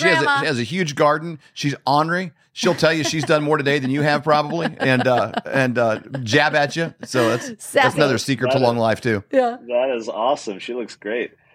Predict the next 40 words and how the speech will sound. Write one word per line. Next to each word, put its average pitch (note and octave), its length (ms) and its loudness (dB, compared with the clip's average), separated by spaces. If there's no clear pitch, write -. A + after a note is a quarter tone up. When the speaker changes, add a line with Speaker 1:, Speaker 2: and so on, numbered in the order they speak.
Speaker 2:
Yeah. - 220 4
Speaker 3:
Uh, - 320 2
so C#3 220 -4
what C#3+ 160 0
we, E3+ 220 0
what D3 220 0
we F3 100 0
call D3+ 340 2
today, C3 600 0
uh, G#2+ 360 2
public C#3 340 0
schools, C#3+ 760 -4
I G#2 100 2
call A2 220 0
them F#2 200 -12
government G2 420 -6
schools G2 420 -6
'cause F#2 100 -6
that's F#2 220 -2
really F2+ 180 0
what E2+ 160 -2
they F2 120 2
are, F2+ 200 2
but G#2 200 2
we B2+ 140 2
all D3 100 6
call C#3+ 200 2
them A#2 120 -4
public A#2 320 -2
schools. A#2 300 0
For A#2+ 180 0
decades, F#2+ 920 2
you A2 140 -4
know, G2+ 100 0
about, G#2 400 2
uh, G#2 140 4
almost A#2+ 380 0
a G#2 40 -4
century A#2+ 540 0
ago, F2 400 -2